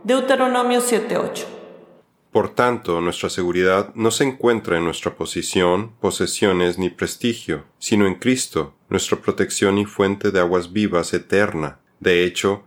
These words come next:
Speaker 2: las Escrituras reprenden a quienes confían en sus riquezas terrenales, las cuales solo son temporales, como es el caso de la parábola del rico insensato.
Speaker 1: También les dijo, "Manténganse atentos y cuídense de toda avaricia, porque la vida del hombre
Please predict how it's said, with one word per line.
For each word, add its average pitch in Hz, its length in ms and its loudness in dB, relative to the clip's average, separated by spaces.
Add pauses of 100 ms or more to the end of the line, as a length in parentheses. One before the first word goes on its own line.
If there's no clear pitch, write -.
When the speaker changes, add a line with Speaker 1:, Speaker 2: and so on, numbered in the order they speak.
(120)
Speaker 2:
las 104 180 0
Escrituras 117 640 0
reprenden 104 580 0
a 80 60 -2
quienes 85 340 -6
confían 92 460 0
en 95 80 -2
sus 95 180 -4
riquezas 92 500 -4
terrenales, 87 920 -2
las 92 200 -2
cuales 98 580 0
solo 120 280 0
son 123 240 -4
temporales, 95 1000 -2
como 104 280 2
es 113 120 -2
el 131 140 0
caso 110 360 0
de 90 120 0
la 87 180 0
parábola 90 640 0
del 104 200 0
rico 95 260 -6
insensato. 85 800 -4 (600)
Speaker 1:
También 277 400 2
les 285 200 2
dijo, - 640 -4
"Manténganse 226 840 2
atentos 220 800 -2
y 262 160 -6
cuídense 320 480 -2
de 285 140 -4
toda 247 300 2
avaricia, - 1000 -2
porque 240 360 2
la 220 160 2
vida 240 300 0
del 320 220 0
hombre 330 340 2